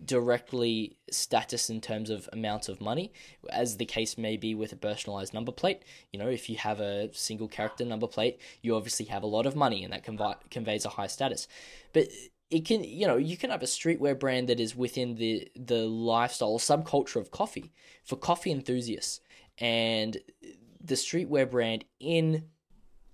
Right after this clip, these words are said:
uh, marketing the identity that comes with a coffee lover will actually convey a high status within that community,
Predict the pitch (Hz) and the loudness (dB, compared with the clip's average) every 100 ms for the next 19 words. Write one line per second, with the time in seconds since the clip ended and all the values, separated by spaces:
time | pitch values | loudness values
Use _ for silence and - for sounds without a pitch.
0 | - 123 113 110 110 123 160 214 190 - | -4 2 4 2 2 4 4 4 0 0
1 | 113 113 - 120 113 117 113 - 110 110 | -4 -6 -10 -10 -2 0 0 -2 -2 -2
2 | 104 135 160 127 110 104 - - 117 127 | 0 0 0 -4 -4 -6 -8 -6 -6 -4
3 | - - - 143 147 - - - - 160 | -6 -8 -2 0 0 -2 -8 -8 -10 -16
4 | _ _ _ - - _ _ _ _ _ | _ _ _ -20 -20 _ _ _ _ _
5 | 117 131 135 135 - 131 - - 139 127 | 0 4 6 4 2 -2 -2 -4 -2 -2
6 | - 113 107 113 110 110 110 - 101 - | -2 -6 -2 2 2 2 -2 -4 -10 -2
7 | 135 151 156 - 120 110 - 113 - 107 | 0 2 0 2 2 0 -4 -8 -6 -6
8 | 110 - - 113 135 180 107 - | -6 -8 -8 -4 -2 -2 -4 -6